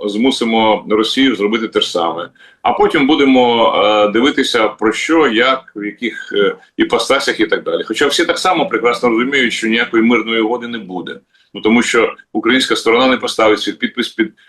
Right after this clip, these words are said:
е, мирною угодою, яка, е, потрібна Росії. Це нереалістично. Реалістично, е, перемирення, е, е, перемир'я, е,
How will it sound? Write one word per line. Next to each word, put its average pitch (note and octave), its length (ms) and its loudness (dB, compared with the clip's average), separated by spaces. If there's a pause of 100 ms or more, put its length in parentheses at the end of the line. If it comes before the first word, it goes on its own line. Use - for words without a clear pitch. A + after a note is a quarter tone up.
(160)
е, G2+ 140 2
мирною A#2 500 4
угодою, G2 560 4
яка, G#2+ 440 2
е, F#2 640 -4
потрібна G#2+ 440 -2
Росії. D#2+ 500 -4 (320)
Це B2+ 440 0
нереалістично. A2+ 840 -2 (220)
Реалістично, C3+ 720 0 (300)
е, A2+ 420 2
перемирення, B2+ 960 2
е, E2+ 60 -10 (580)
е, F#2+ 400 0
перемир'я, C3 800 0
е, G2 680 -4